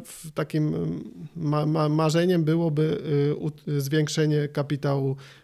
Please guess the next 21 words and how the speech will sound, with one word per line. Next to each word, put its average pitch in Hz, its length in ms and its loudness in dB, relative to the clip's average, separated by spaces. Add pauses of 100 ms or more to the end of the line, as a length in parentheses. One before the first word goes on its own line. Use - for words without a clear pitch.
(120)
y, 139 200 2
w - 140 -14
czasach, 147 500 0
y, 139 340 0
kryzysów 131 640 -2
na 127 240 0
rynkach. 117 440 -6 (840)
Chciałbym 302 420 -2
najpierw, 240 460 0
y, 190 380 -2 (580)
tutaj 196 380 0
zapytać, 180 720 0
y, - 340 -8
jakie 233 260 -4
bezpieczne 220 500 2
aktywa, 208 480 2
g-, 135 140 -8 (360)
y, 143 440 0 (460)
mo-, 156 420 0
możemy, 156 640 0
ym, 151 420 0